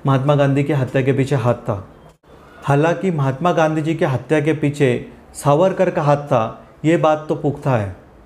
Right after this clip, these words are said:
क्यों तो गोडसे ने तो गोलियां चलाई थी, मगर उसके पीछे सावरकर का भी हाथ था।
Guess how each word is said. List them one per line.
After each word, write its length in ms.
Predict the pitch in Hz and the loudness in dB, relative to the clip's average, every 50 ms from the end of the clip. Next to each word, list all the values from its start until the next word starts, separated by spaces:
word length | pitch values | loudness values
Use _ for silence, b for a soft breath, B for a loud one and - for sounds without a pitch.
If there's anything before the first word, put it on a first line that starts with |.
| b b b b b | b b b b b
क्यों 180 | - 143 147 151 | 0 0 2 2
तो 100 | 151 165 147 | 2 0 0
गोडसे 380 | 131 147 147 147 147 - 170 | 2 2 2 2 2 -2 -4
ने 100 | 165 170 165 | -2 -2 0
तो 120 | 170 165 | 0 0
गोलियां 380 | 143 131 147 147 151 175 185 180 | 2 4 2 4 4 4 2 2
चलाई 300 | 180 180 160 156 151 147 | 2 2 4 4 2 2
थी, 340 | 147 143 123 117 113 - B B B - - | 0 -2 -4 -4 -4 -6 B B B -6 -2
मगर 200 | 147 151 165 170 | 0 2 4 4
उसके 280 | 160 156 151 156 - 175 | 4 2 0 0 -2 0
पीछे 300 | 143 170 170 - 175 175 | 0 0 -2 0 0 -2
सावरकर 520 | 165 - 156 143 139 151 151 147 165 160 175 | 0 2 2 2 2 2 2 0 -2 -2 0
का 120 | 151 165 156 | 0 -2 0
भी 120 | 151 165 | 0 0
हाथ 200 | 143 123 139 147 147 143 | 0 2 2 0 0 0
था। 300 | - 143 127 117 120 - | -2 0 0 0 -2 -4